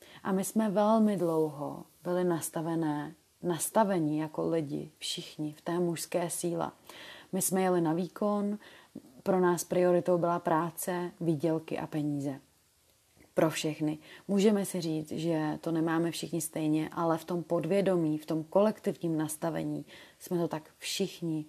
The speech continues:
prostě měli. A naše výchovy, eh, školství, tady vůbec u nás v Čechách, všichni jsme byli vychovávány i vychováváni tak, abychom byli víc v tom strojovém,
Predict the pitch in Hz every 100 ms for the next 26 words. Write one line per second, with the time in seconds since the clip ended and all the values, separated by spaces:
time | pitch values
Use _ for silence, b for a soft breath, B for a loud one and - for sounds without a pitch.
0 | - 147 - - 151 151 143 135 - -
1 | B B B B B B 165 165 160 165
2 | - 170 151 175 156 175 - 202 170 175
3 | 170 - - 165 156 151 151 - - 180
4 | 175 - 156 151 151 170 160 170 165 185
5 | 180 175 175 - - 170 - 156 156 -
6 | 214 196 226 202 185 170 170 165 160 B
7 | B B - 180 - 180 160 165 165 160
8 | 151 170 185 185 160 160 - 175 156 156
9 | 165 156 156 151 151 151 156 156 147 175
10 | - - B B - 160 165 175 170 170
11 | 165 156 156 - - 165 165 - - 175
12 | 175 175 160 151 180 151